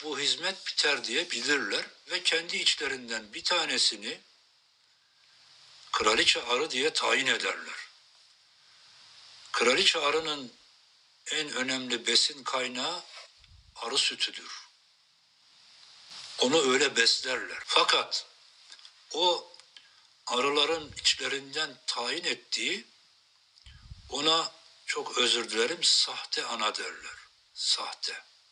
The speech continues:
Sahte ana. O da yumurtlar.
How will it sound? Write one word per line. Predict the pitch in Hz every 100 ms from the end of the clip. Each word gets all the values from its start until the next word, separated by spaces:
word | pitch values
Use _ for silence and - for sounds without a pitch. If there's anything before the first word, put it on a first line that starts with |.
| _ _ _ _ -
Sahte | - - 104 - -
ana. | - 87 - - - - - - - - - - -
O | 208 208
da | 180 - - -
yumurtlar. | 110 131 143 131 - - -